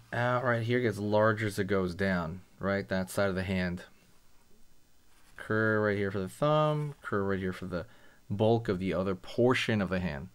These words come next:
right? Same thing on this side. Out, down for the thumb. Out over here,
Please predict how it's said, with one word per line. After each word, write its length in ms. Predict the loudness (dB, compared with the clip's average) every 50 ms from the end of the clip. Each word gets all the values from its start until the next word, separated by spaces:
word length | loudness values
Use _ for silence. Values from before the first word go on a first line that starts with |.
| -20 -20 -14 -8
right? 240 | -4 -4 -4 -4 -4 -10 -20 _ _ -20 -20 _ -16 -16 -16 -16 -20 -20 -20 -20 -20 -20 _ _ _ -16
Same 280 | -8 -2 0 0 0 2
thing 140 | 2 2
on 120 | 2 2 4
this 180 | 4 2 2
side. 380 | 4 4 6 8 8 6 6 4 -2 -16 -20 -20 -20 -20 -10 -4
Out, 360 | 0 0 2 2 0 -2 -4 -8 -18 -18 -18 -20 -16 -8
down 1040 | -4 -2 -2 0 0 0 0 2 2 2 2 2 2 2 2 0 -2 -2 -4 -6 -8 -12 _ -20 -20 _ -20 -20 -20 _ _ _ _ -20 _ _ _ _ _ _ _ -20 -20 -20 -20
for 360 | -18 -10 -6 -4 -2 -2 -2
the 120 | -2 -4 -8
thumb. 460 | -6 0 2 4 4 4 2 0 -4 -8 -18 -20 _ _ _ _ _ _ _ -20 -20 _ _ -20 -20 -20 -20 -20 -20 -20 _ -20 -20 _ _ -20 _ _ _ _ _ _ _ _ _ _ _ _ _ -20 _ _ _ _ -20 _ _ _ _ _ _ _ -20 -20 -20 -20 -20 -20 -20 -20 -18 -12 -6
Out 240 | -4 -2 -2 0
over 300 | -2 -2 -2 -4 -4 -6
here, 1400 | -8 -10 -12 -10 -6 -4 -2 0 2 2 2 2 2 2 2 2 2 2 2 2 2 2 2 2 2 2 0 -2